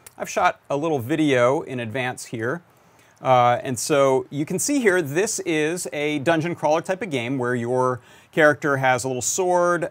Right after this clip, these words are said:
uh, can kill these evil snakes. We'll presume they're evil and we're good. And, uh, you collect coins. And an interesting thing about this is if you, I don't think I can skip through this, so I'll, I'll talk as we watch.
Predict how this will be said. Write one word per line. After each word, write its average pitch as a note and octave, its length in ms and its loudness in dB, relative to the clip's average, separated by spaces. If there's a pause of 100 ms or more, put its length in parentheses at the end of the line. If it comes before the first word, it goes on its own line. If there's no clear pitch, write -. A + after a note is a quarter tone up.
(120)
uh, A2+ 360 0
can A2 280 -8 (180)
kill C3+ 280 0
these A2+ 280 -6
evil A2 240 -6
snakes. E3 520 -2
We'll A2+ 120 -12
presume A2 300 -12
they're G#2 120 -10
evil A2 240 -8
and G#2+ 100 -8
we're G#2 120 -10
good. A#2+ 240 -4 (360)
And, C#3 480 2
uh, C3+ 100 6
you B2+ 200 0
collect D#3+ 400 2
coins. D#3+ 680 -2 (560)
And D3 200 2
an D3+ 60 0
interesting B3 420 -4
thing E3 220 -2
about C#3 320 4
this D3+ 320 -4
is C#3 540 -2
if E3 240 -6
you, D3+ 420 -2
I B2+ 40 -4
don't F#3+ 140 -2
think - 120 -12
I D3+ 80 -4
can C#3 100 -2
skip - 260 -4
through C3 240 -4
this, G#2 160 -10
so B2+ 200 -4
I'll, C3 160 4
I'll D3 180 0
talk C#3 360 0
as A#2+ 220 -8
we B2 60 -8
watch. A#2 340 -4